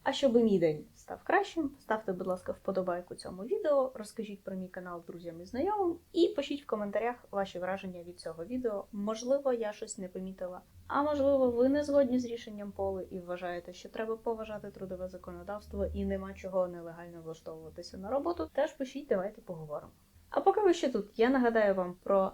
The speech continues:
неймовірну Асю, яка збирає гроші на індивідуальні набори для саперів батальйону Цунамі. Я пропоную їй в цьому допомогти і нагадаю вам, що ваші п'ятдесят, двадцять чи навіть три гривні неймовірно важливі і наближають нас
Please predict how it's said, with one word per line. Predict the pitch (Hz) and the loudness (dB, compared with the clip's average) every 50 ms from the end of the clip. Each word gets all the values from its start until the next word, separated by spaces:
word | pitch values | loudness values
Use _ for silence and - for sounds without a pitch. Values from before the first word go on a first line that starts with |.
| - _ - | -4 _ -6
неймовірну | 247 220 220 233 254 277 285 269 247 240 233 226 220 220 214 202 196 190 185 - | -2 2 4 6 6 8 8 8 6 6 4 4 2 2 2 2 0 -2 0 0
Асю, | 240 247 233 233 - 185 180 - - | -2 -2 -2 -4 -6 -8 -8 -6 -6
яка | 202 196 196 202 196 | -6 -4 -2 -2 -2
збирає | 196 202 196 190 185 185 202 | -2 0 0 2 2 2 0
гроші | 240 254 277 285 - 247 | 0 0 -2 0 -2 -4
на | 226 226 220 214 | -4 -4 -4 -6
індивідуальні | 208 202 196 196 196 196 196 190 190 185 180 180 170 | -8 -10 -10 -8 -6 -4 -2 -2 -2 -2 -4 -10 -12
набори | 170 175 196 247 262 269 247 226 196 190 - | -14 -6 -2 0 0 2 0 -2 -4 -6 -6
для | 185 185 185 190 190 - | -6 -4 -4 -2 -4 -6
саперів | - - - 185 185 190 185 190 185 180 | -6 -6 -6 -4 -2 -2 -2 -2 -2 -4
батальйону | 180 175 175 175 170 170 160 156 151 156 | -6 -6 -6 -8 -14 -12 -12 -14 -14 -16
Цунамі. | - - 165 156 143 - - - _ _ - - - | -16 -14 -14 -14 -14 -14 -16 -20 _ _ -16 -10 -6
Я | 233 208 233 262 330 330 | 0 4 4 6 6 4
пропоную | 330 320 311 311 320 311 320 320 311 | 4 2 0 2 4 4 4 4 4
їй | 285 285 294 294 | 2 0 -2 -2
в | |
цьому | - - 269 262 262 247 | -4 -2 -2 0 2 2
допомогти | 247 233 247 240 233 226 226 - - 214 226 254 254 254 - _ | 2 2 0 -2 -4 -6 -6 -6 -2 0 0 0 0 -2 -8 _
і | 202 196 196 196 196 196 196 196 | -12 -10 -10 -8 -10 -10 -10 -8
нагадаю | 196 196 196 202 208 220 226 220 208 | -6 -4 -4 -2 0 2 2 2 2
вам, | 202 202 202 208 202 | 0 -2 -4 -4 -8
що | - - - - - - - 180 175 175 175 180 180 180 180 185 190 220 | -12 -16 -20 -20 -12 -6 -4 -2 -2 -2 -2 -2 -2 -2 -2 -2 0 0
ваші | 220 247 247 - 254 | 0 0 0 -2 -4
п'ятдесят, | 247 254 254 254 254 254 - 240 233 233 233 - 226 | 0 2 2 2 2 2 0 0 0 0 -2 -4 -8
двадцять | 202 202 214 220 226 233 233 - - 233 226 - - - | -8 -2 0 2 2 2 0 2 2 2 2 2 -2 -16
чи | - - - - 214 214 214 214 208 | -16 -14 -12 -12 -12 -10 -10 -8 -6
навіть | 220 226 233 233 226 226 220 | -2 0 2 4 4 4 2
три | 226 226 208 196 | 0 -2 -2 -2
гривні | 196 196 208 202 190 190 190 185 190 - - _ _ _ _ _ _ | -2 -2 -2 -2 -4 -6 -8 -8 -10 -12 -16 _ _ _ _ _ _
неймовірно | - 208 220 226 220 214 214 214 202 196 190 180 175 165 | 0 2 4 4 4 2 2 2 4 4 4 2 0 -2
важливі | 165 165 165 - 185 196 208 196 185 170 - | -4 -6 -4 -4 -2 -2 0 0 -2 -2 -2
і | 180 180 | -4 -6
наближають | 170 156 156 156 160 - 170 175 170 160 156 - | -6 -6 -6 -8 -6 -6 -6 -8 -8 -10 -12 -12
нас | 170 170 170 175 - - - - | -12 -12 -12 -10 -10 -12 -12 -16